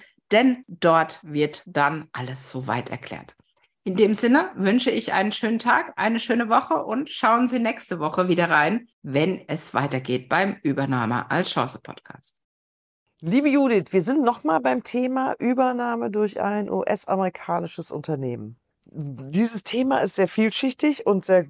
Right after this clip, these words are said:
Speaker 2: groß eigentlich auch, hat ganz viele Aspekte. Und, äh, ein Aspekt, der, äh, für mich sehr naheliegend ist, ist natürlich die Sprache. Das heißt, wenn ich in einem Unternehmen arbeite, das,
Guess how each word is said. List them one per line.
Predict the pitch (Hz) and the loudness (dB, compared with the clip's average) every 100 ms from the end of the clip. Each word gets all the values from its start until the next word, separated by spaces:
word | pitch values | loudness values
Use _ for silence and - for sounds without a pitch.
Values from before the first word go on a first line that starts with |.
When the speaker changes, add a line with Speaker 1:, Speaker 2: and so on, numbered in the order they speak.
| - | -8
Speaker 2:
groß | - - - 165 165 226 311 - - | -14 -8 -2 4 6 6 4 0 -2
eigentlich | 254 269 254 - | -2 -2 -6 0
auch, | 247 | 2
hat | 220 - | 2 2
ganz | 196 254 370 | 4 4 0
viele | - 247 226 | -2 0 2
Aspekte. | 180 190 - - - 294 359 - - - - | 2 0 4 4 4 0 0 -4 -18 -20 -2
Und, | 226 220 - - | 2 2 2 4
äh, | 208 - | 4 4
ein | 240 - | 2 0
Aspekt, | - - 202 - - - | -4 -2 -4 -4 -18 -10
der, | 170 185 175 151 - | 0 4 4 2 -8
äh, | - | -10
für | 143 160 | -8 -8
mich | 143 220 - | -6 -6 -6
sehr | 165 160 | -2 0
naheliegend | 156 - 208 165 165 | 0 -4 -4 -4 -2
ist, | 254 - - - - | -2 -2 -10 -20 -2
ist | 240 | 2
natürlich | 262 208 | 2 0
die | - 208 | -6 -6
Sprache. | - 190 285 320 - - - - - | -4 0 0 0 -2 -2 -10 -20 -10
Das | - 196 - | -2 0 2
heißt, | 202 185 - | 4 2 0
wenn | 196 - | -2 -2
ich | 196 175 | -4 -6
in | - | -2
einem | 185 175 | -2 -2
Unternehmen | 175 175 170 156 | -2 -2 -2 -2
arbeite, | - 165 175 226 247 226 | -2 -2 0 -2 -2 0
das, | 170 175 - | 0 0 -4